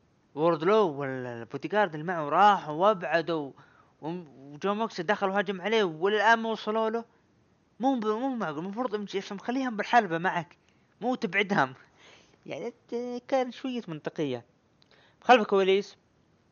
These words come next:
مات هاردي تحدث عن الأحداث اللي صارت له بال-، مع، مع سامي جيفارا، وقال سامي جيفارا إنه، إن أنا جاهز، وأنا أنت يعني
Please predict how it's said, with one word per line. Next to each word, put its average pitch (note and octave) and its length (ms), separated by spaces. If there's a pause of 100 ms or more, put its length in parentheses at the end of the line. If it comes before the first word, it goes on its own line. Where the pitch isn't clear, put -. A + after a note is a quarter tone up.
(520)
مات D#3 200
هاردي C#3 360 (520)
تحدث C#3+ 460 (800)
عن C3 60
الأحداث C#3+ 280
اللي C#3 120
صارت C#3 340
له C3 140
بال-، A2 640 (500)
مع، A#2+ 720 (840)
مع C3+ 200
سامي D#3+ 280
جيفارا، D#3 500 (380)
وقال F3 380
سامي D#3+ 180
جيفارا D#3+ 440
إنه، B2+ 320
إن G2+ 400
أنا F3+ 280
جاهز، D3 580
وأنا D3 400 (340)
أنت C#3 320 (120)
يعني A2+ 440